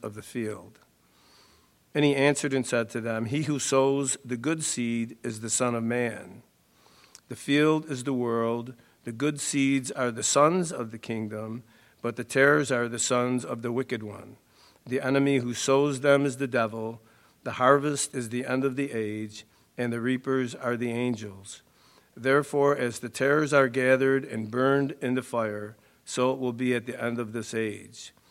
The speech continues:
The Son of Man will send out his angels, and they will gather out of his kingdom all things that offend,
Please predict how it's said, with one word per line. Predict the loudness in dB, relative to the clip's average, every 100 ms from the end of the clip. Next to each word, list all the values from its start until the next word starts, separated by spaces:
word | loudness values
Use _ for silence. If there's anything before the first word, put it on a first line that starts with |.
| _ _ _
The |
Son | -4 0 0
of | 0
Man | 2 4 2
will | 0
send | 0 0 2
out | 2 2
his | 0 -2
angels, | 0 0 0 -2 -4 -8 -18 -20 _
and | -8 -2
they | -2
will | -2
gather | 0 2 2 2
out | 2 2
of | -2
his | -4 -2
kingdom | 0 2 2 0
all | 2 2 0
things | 0 0 0 -2 -6 -14
that | -6 -2 -2 -4
offend, | -14 -6 -6 -6 -14 -18